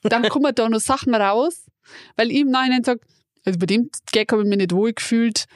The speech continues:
den dann mal bitte raus.“ „Ja, der ist doch gut angekommen.“ „Nein, der hat mir jetzt im Nachhinein nicht gefallen.“ Äh, oder sie sagen, ja, da, wenn ich sag, „Das war der Mörder-Gag“, und sie das Publikum hat ihn aber nicht verstanden, „Ist wurscht, du musst drin bleiben.“ So, „Nein, den schneiden wir raus.“ Das Publikum hat nicht gelacht und so.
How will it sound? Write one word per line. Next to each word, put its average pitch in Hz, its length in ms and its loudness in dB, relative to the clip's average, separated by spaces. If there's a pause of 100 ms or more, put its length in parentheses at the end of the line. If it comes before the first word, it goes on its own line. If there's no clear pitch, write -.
(480)
den 202 140 2
dann 190 120 0
mal 190 80 0
bitte 180 300 0
raus.“ 196 520 0 (540)
„Ja, 196 200 2
der 185 120 -2
ist - 80 -2
doch 180 80 -4
gut - 140 0
angekommen.“ 214 380 0
„Nein, 185 260 2
der 214 120 2
hat 202 100 -2
mir 202 140 0
jetzt 190 140 -4
im 196 60 -2
Nachhinein 190 260 2
nicht 165 100 -2
gefallen.“ 240 560 0 (440)
Äh, 208 240 2 (100)
oder 214 280 0
sie 247 180 -2
sagen, 220 480 0 (220)
ja, 185 140 0
da, 214 360 0 (240)
wenn 196 160 0
ich 226 100 0
sag, 190 160 -2
„Das 214 160 -2
war 185 80 0
der 185 120 0
Mörder-Gag“, 214 840 0
und 202 100 -4
sie 196 140 -2
das 202 120 -2
Publikum 254 400 0
hat 196 80 2
ihn 196 60 -2
aber 190 120 0
nicht 185 120 -2
verstanden, 196 260 0
„Ist 196 140 -2
wurscht, 311 240 0
du 269 60 2
musst 226 180 -2
drin 311 140 2
bleiben.“ 262 180 0
So, 220 160 -2
„Nein, 220 220 2
den 226 120 0
schneiden 220 260 0
wir 214 120 2
raus.“ 285 260 0
Das 220 80 -2
Publikum 294 380 0
hat 233 80 0
nicht 220 100 -2
gelacht 214 280 -2
und 208 80 -2
so. 214 100 0